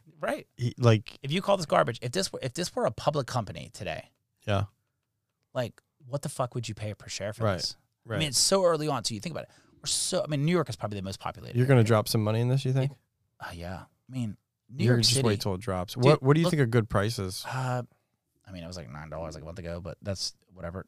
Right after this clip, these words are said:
Speaker 2: What is
Speaker 1: Twenty
Speaker 2: it at now?
Speaker 1: Twenty
Speaker 2: Forty
Speaker 1: bucks,
Speaker 2: something?
Speaker 1: forty-eight, yeah. And I don't know, maybe it won't
Speaker 2: Just
Speaker 1: drop.
Speaker 2: split the difference.
Speaker 1: I don't,
Speaker 2: Maybe.
Speaker 1: I, I don't know who would sell it.
Speaker 2: Yeah, good question.
Speaker 1: I,
Speaker 2: I, I think
Speaker 1: you know.
Speaker 2: it'll, I think at, like, all the altcoins during this bullshit, this drop, I think it's gonna sell a little bit, but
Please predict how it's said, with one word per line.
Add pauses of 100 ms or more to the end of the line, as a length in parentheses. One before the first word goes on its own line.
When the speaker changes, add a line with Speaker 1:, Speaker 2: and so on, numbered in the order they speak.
Speaker 2:
What
is
Speaker 1:
Twenty (100)
Speaker 2:
it
at
now?
Speaker 1:
Twenty
Speaker 2:
Forty
Speaker 1:
bucks,
Speaker 2:
something?
Speaker 1:
forty-eight,
yeah. (100)
And
I
don't
know,
maybe
it
won't
Speaker 2:
Just
Speaker 1:
drop.
Speaker 2:
split
the
difference.
Speaker 1:
I
don't,
Speaker 2:
Maybe.
Speaker 1:
I, (120)
I
don't
know
who
would
sell
it. (1300)
Speaker 2:
Yeah,
good
question.
Speaker 1:
I,
Speaker 2:
I,
I
think
Speaker 1:
you
know.
Speaker 2:
it'll,
I
think
at,
like,
all
the
altcoins
during
this
bullshit,
this
drop,
I
think
it's
gonna
sell
a
little
bit,
but